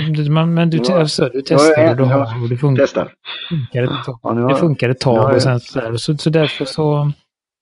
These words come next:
Speaker 1: så tror jag ändå att det finns, eh, och även om det inte, ehm, fastnar helt, så tror jag ändå att du kommer ha användning för,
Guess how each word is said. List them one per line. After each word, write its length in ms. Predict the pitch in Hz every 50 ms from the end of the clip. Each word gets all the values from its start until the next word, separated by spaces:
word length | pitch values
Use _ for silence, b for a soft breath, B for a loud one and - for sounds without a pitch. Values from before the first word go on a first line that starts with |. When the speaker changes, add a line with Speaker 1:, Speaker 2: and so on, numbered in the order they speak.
| _ _ _ _ _ _ _ _ _ _ _
Speaker 1:
så 80 | - 160
tror 240 | 151 185 185 151 143
jag 60 | 151
ändå 140 | 165 160 147
att 80 | 127 -
det 100 | 151 139
finns, 500 | - 156 135 127 127 - - - - - 165
eh, 440 | 143 131 131 131 131 135 135 139
och 80 | 143 147
även 160 | 143 135 127 127
om 120 | 131 135
det 60 | 139
inte, 260 | 147 143 - - 127 120 117 123 120 - _ _ _ _ _ _ _ _ _ _ _ _ _ _ _ _ _ _ - - 170
ehm, 680 | 135 117 113 113 110 113 117 123 123 123 120 120 123 - _ _ _ _ _ _ _ _ _ _ _ _ _ _ -
fastnar 360 | 160 143 - - - 147 131
helt, 340 | 117 123 156 170 165 151 -
så 100 | - 123
tror 200 | - - 151 139
jag 80 | 135
ändå 120 | 131 127 117
att 60 | 110
du 80 | 120 123
kommer 220 | 120 139 123 117
ha 60 | 120 120
användning 300 | 123 120 113 110 113 113
för, 180 | - 127 127